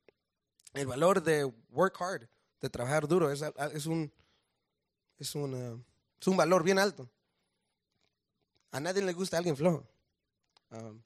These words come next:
todos quieren, si quieres comer, vas a trabajar. Hasta en la casa. Si no limpias la casa, no comes. You know, son las reglas. <coughs> Um, you don't, you don't work, you don't eat, dicen unos. ¿Ok? Pero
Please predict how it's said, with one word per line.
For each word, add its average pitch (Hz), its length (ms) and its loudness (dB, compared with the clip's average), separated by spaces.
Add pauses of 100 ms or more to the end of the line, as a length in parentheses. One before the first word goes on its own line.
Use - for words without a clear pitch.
(120)
todos 151 260 -6
quieren, 147 420 -6 (420)
si - 100 -20
quieres 151 280 -10
comer, 175 340 -6 (360)
vas 120 140 -14
a 113 40 -16
trabajar. 117 340 -12 (760)
Hasta 120 320 -20
en 113 320 -20
la 113 80 -16
casa. 165 340 -2 (500)
Si 127 60 -20
no 135 120 -10
limpias 165 340 0
la 151 80 -4
casa, 214 320 -8 (260)
no - 60 -20
comes. 208 420 -6 (260)
You 123 80 -16
know, 120 200 -20 (400)
son 120 140 -18
las 127 100 -8
reglas. 220 440 -4
<coughs> - 260 -8 (320)
Um, 139 400 -10 (360)
you 127 100 -20
don't, 147 340 -12
you 147 80 -10
don't 170 160 2
work, 220 180 6
you 208 80 4
don't 214 180 6
eat, 247 120 -2 (320)
dicen 131 220 -12
unos. 123 320 -14 (360)
¿Ok? 139 120 -10 (800)
Pero 254 420 4